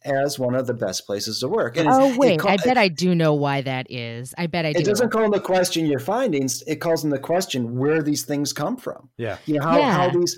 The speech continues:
Speaker 1: how these metrics, how these things are established. And just give you a, like, a quick side story. One of the people I work with, he used to work for a consulting company. And he said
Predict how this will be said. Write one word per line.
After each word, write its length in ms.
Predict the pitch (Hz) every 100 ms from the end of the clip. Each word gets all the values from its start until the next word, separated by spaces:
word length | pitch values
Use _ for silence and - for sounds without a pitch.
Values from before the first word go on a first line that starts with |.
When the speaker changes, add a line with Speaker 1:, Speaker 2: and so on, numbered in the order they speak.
| - -
Speaker 1:
how 220 | 190 185
these 280 | 190 160 151
metrics, 460 | 165 170 170 160
how 180 | 156 156
these 260 | 151 151 -
things 420 | 147 143 147 - - - _ -
are 160 | 143
established. 540 | 135 - 170 190 131 123
And 100 | 139
just 140 | 147
give 140 | 151 143
you 120 | 131
a, 40 |
like, 180 | 127 123
a 60 | 120
quick 240 | 143 -
side 260 | 151 165 175
story. 320 | 135 120 120
One 140 | 135
of 60 | 127
the 60 |
people 240 | 120 127 120
I 60 |
work 260 | 113 160 180
with, 220 | 120 120 120 - - -
he 120 | 165
used 120 | -
to 60 | 147
work 160 | 139
for 160 | - 131
a 100 | 120
consulting 520 | 120 175 220 196 135
company. 540 | 131 120 135 131 127 - _ _ -
And 160 | 135
he 180 | 135 151
said 460 | - 139 131 127